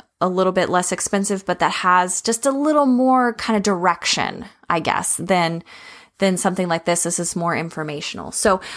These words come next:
I'm working on that. Um, so let me know if you want to stay in the loop, but, um, I think that's enough on the first <laughs> two types. So let's get to the third type. And, and, uh, I'll mention here too that twenty to thirty percent of women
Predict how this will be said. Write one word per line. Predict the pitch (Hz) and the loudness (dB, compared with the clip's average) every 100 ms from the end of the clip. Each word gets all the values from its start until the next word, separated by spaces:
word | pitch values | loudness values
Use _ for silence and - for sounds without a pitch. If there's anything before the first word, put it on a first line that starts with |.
| - | -2
I'm | 262 294 | -2 2
working | 294 302 302 202 | 2 2 2 2
on | 165 143 | 2 0
that. | 78 71 - - - - | -2 -4 -6 -12 -20 -2
Um, | 185 180 170 - - | 2 2 0 -8 -6
so | - 202 190 185 | 0 2 2 0
let | 202 214 | 0 2
me | 247 | 2
know | |
if | 233 226 | 2 0
you | |
want | 208 | 0
to | 185 | 0
stay | - | -2
in | 180 | -4
the | 175 | -4
loop, | 160 - - | -4 -4 0
but, | 185 - _ _ _ _ _ _ _ _ - - - | 0 -2 _ _ _ _ _ _ _ _ -12 -10 -10
um, | 208 190 196 196 | -6 -4 -6 -6
I | - | -4
think | 220 262 | -2 0
that's | 247 214 - - _ - | 0 -2 -2 -6 _ -2
enough | 196 185 | 0 0
on | 196 190 | 0 -2
the | 175 | -4
first | - 180 175 - | -2 -2 0 0
<laughs> | - | 0
two | - - | 0 -2
types. | - - - - - - - - - | -2 -2 -4 -6 -8 -10 -10 -14 -4
So | 262 | 2
let's | 240 254 | 2 2
get | 311 | 0
to | 277 | 2
the | 214 | 2
third | 214 165 180 | 0 -2 -2
type. | - 147 - | -4 -6 -2
And, | 202 196 - - - - - | 0 -2 -6 -16 -18 -10 0
and, | 208 196 196 | 2 2 4
uh, | 185 175 180 - - | 4 4 2 0 0
I'll | 202 | 0
mention | 202 220 | 2 0
here | 220 233 | 0 0
too | - 381 | 2 0
that | 208 - | 0 -4
twenty | - 220 226 | 0 0 2
to | 254 | 0
thirty | 254 196 202 | 2 0 0
percent | 226 277 - 196 | 0 0 0 0
of | 233 | 0
women | 196 160 156 220 359 | -2 -2 -2 -4 -6